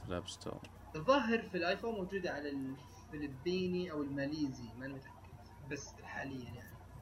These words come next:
Speaker 2: بس إذا أحد عنده
Speaker 1: مم.
Speaker 2: أندرويد، آه، اسمها هونوكاي Impact.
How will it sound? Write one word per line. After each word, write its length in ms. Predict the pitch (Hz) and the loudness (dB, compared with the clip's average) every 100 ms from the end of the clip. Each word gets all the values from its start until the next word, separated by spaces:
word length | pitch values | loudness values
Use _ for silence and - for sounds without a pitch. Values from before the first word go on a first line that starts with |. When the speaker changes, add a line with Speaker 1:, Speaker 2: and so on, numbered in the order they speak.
| - - - | -12 -12 -8
Speaker 2:
بس 180 | 139 - | -8 -8
إذا 140 | 151 | -4
أحد 220 | 160 - 160 | -4 -4 -4
عنده 220 | 185 180 | -2 2
Speaker 1:
مم. 60 | |
Speaker 2:
أندرويد، 480 | 175 175 156 226 220 | 4 4 2 2 0
آه، 440 | 190 175 160 165 185 | 0 0 2 0 -2
اسمها 760 | - 185 156 165 147 147 143 - - - | -4 -4 -4 -4 -2 -2 -4 -10 -12 -2
هونوكاي 680 | 208 190 185 180 180 175 | 0 0 2 4 6 4
Impact. 500 | 156 151 - 135 120 | -4 -4 -4 -4 -4